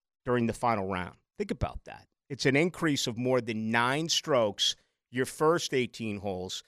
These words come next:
to your final eighteen holes. And it gradually gets worse. Second round, third round, and then the explosion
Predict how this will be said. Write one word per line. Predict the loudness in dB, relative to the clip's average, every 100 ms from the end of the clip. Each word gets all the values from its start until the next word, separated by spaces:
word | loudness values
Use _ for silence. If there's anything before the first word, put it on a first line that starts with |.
| _ _ _ -14
to | -4
your | -2
final | -2 2 6 6 4 0 _ _ _ _ -4
eighteen | -4 -2 -4 -4 0
holes. | 0 0 0
And | 0
it | 0
gradually | 2 6 6 6 2 2 0
gets | 2 0 0
worse. | 0 0 -2
Second | -2 0 0 0
round, | 2 2 2
third | 2 2 2
round, | 0 2 0
and | 0
then | 0
the | 0 -2
explosion | -4 -6 2 2 2 0 -4